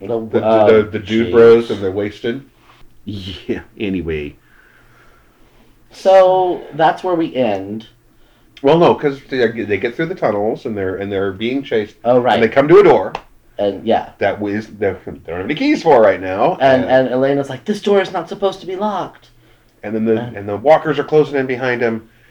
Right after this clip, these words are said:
Speaker 2: and they're banging on the door, and they're banging on the door, and the door gets thrown open, and
Speaker 1: And
Speaker 2: it's
Speaker 1: it's Madison.
Speaker 2: Madison.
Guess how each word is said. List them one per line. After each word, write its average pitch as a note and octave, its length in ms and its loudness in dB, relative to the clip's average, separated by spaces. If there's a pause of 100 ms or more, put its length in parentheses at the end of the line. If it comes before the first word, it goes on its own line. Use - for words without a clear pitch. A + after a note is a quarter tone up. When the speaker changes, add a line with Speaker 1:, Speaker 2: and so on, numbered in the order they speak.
(140)
Speaker 2:
and A2 180 -2
they're G#2+ 100 0
banging E3+ 340 -2
on C#3+ 60 -2
the D3 60 4
door, C#3+ 100 4
and C3+ 80 0
they're C3 60 -8
banging D#3+ 180 -2
on D3 60 0
the C#3 60 0
door, B2+ 180 4
and A#2 100 0
the - 40 -6
door A3 200 8
gets F#3 160 0
thrown F3+ 220 -2
open, C#3+ 440 -2 (640)
and A2 160 -8
Speaker 1:
And A2 140 -2
Speaker 2:
it's G#2+ 80 -8
Speaker 1:
it's - 60 -16
Madison. F#2+ 400 -4
Speaker 2:
Madison. - 460 -10